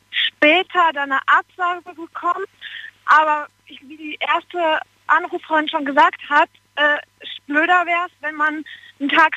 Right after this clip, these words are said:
später den Absage kriegen würde, weil dann finde ich, dann, dann wartet man so da drauf und, oh, was ist, klappt das, klappt das nicht? Und wenn man eine Viertelstunde später die Absage kriegt, hat man eine klare Ansage, dann weiß man, was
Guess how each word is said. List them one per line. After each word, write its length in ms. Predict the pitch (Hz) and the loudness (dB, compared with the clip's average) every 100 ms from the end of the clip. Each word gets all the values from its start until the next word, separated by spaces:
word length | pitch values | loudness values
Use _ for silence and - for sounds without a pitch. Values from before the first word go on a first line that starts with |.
| - | 0
später 420 | 381 427 - 294 | 2 2 2 0
den 140 | 240 - - | 0 -10 -4
Absage 720 | 269 226 - 233 - 240 233 226 | -4 -2 -2 -2 0 -2 -4 -8
kriegen 320 | 240 233 226 | -4 -2 0
würde, 260 | 220 226 226 | 0 0 2
weil 160 | 254 | 2
dann 180 | 247 269 | 2 -2
finde 300 | 269 311 330 | -6 -4 -2
ich, 120 | 349 - - - - _ _ | -2 -6 -20 -20 -20 _ _
dann, 220 | 190 190 - - - | 0 2 -2 -16 -4
dann 260 | 285 285 | -2 2
wartet 360 | 302 370 - 311 | 4 4 0 -4
man 180 | 370 359 | -4 -2
so 100 | 349 | 0
da 140 | 330 | 0
drauf 460 | 311 311 330 339 - | 0 2 2 2 -4
und, 140 | 277 285 - - | -20 -20 -16 -4
oh, 360 | 311 339 330 285 - - | 0 0 -2 -6 -20 -12
was 180 | 262 285 | -8 -8
ist, 240 | - 359 - - - - | -8 -10 -10 -16 -16 0
klappt 300 | 320 330 320 | 2 2 -2
das, 100 | - | -4
klappt 200 | 320 - | -6 -4
das 100 | 269 - | -4 -2
nicht? 360 | 302 349 403 - - - | 2 2 2 -4 -18 -6
Und 100 | 262 | 2
wenn 60 | 302 | 4
man 80 | 320 | 4
eine 80 | 311 | 0
Viertelstunde 760 | 330 330 - 339 349 339 330 294 - _ _ | -8 -8 -6 -4 -2 0 0 -2 -14 _ _
später 340 | 320 339 349 | -4 0 0
die 100 | 330 | 2
Absage 380 | - 359 349 330 | 2 2 0 -4
kriegt, 180 | - - | -6 -8
hat 80 | 311 | -4
man 80 | 311 | -2
eine 80 | 302 | 2
klare 380 | 320 320 302 294 392 | 2 2 0 -2 0
Ansage, 280 | 285 240 | 0 0
dann 120 | 247 254 | 0 -2
weiß 160 | 311 | -2
man, 180 | 277 254 | -2 -2
was 140 | 254 | -2